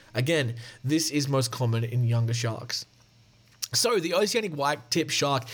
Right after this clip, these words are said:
it has a population size. It's hard to get, to gather, like, population sizes of ocean animals, but it is endangered. Its lifespan is approximately twenty-five, well, it goes up to twenty-five years at the most.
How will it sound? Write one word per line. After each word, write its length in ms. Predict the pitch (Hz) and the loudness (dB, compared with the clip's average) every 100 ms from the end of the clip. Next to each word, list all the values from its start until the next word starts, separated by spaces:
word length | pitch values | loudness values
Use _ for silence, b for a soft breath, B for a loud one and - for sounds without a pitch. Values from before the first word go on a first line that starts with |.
| B | B
it 80 | 143 | 0
has 140 | 190 277 | 0 0
a 60 | |
population 560 | - 202 190 160 160 151 | -2 -2 0 0 0 0
size. 320 | 151 139 135 | 2 2 2
It's 80 | 160 | 0
hard 260 | 202 330 | 2 2
to 100 | 339 | 2
get, 440 | 208 135 143 - - | -2 -2 -4 -6 -14
to 80 | 147 | -4
gather, 300 | 143 135 151 | 0 2 2
like, 240 | 135 123 B B | 2 0 B B
population 500 | 156 123 135 123 143 | -4 0 0 0 0
sizes 460 | 143 135 131 139 131 | 0 2 2 0 0
of 140 | 127 | 0
ocean 340 | 120 120 143 | 0 0 0
animals, 380 | 139 147 156 151 B B B | 0 2 0 -2 B B B
but 120 | 170 | 0
it 80 | 175 | 2
is 160 | 233 226 | 2 2
endangered. 640 | 156 123 120 117 92 - B B B | 2 2 0 -2 -4 -10 B B B
Its 140 | 139 | -2
lifespan 580 | 175 208 214 - 190 175 | 2 2 0 0 0 2
is 180 | 170 151 | 0 0
approximately 680 | 120 147 143 - 165 156 151 | 0 -2 -2 -4 -4 -2 0
twenty-five, 420 | - 147 139 151 | 0 0 0 0
well, 100 | 160 | 0
it 140 | 147 | 0
goes 280 | 143 165 156 | 2 2 2
up 80 | 135 | -2
to 80 | 143 | -4
twenty-five 540 | - 131 123 117 120 | -2 -2 0 2 2
years 320 | 120 123 123 | 2 2 0
at 180 | - 120 | -2 -4
the 80 | 120 | 0
most. 400 | 120 131 196 - | 2 2 2 -2